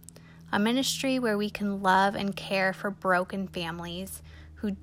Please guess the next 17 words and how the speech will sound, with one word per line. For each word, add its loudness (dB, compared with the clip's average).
desperately -2
need -2
the -6
hope -6
of -8
Jesus -6
in -2
their -4
lives. -4
I 4
am 2
beyond -2
grateful -4
we -8
answered -6
that -2
calling. -8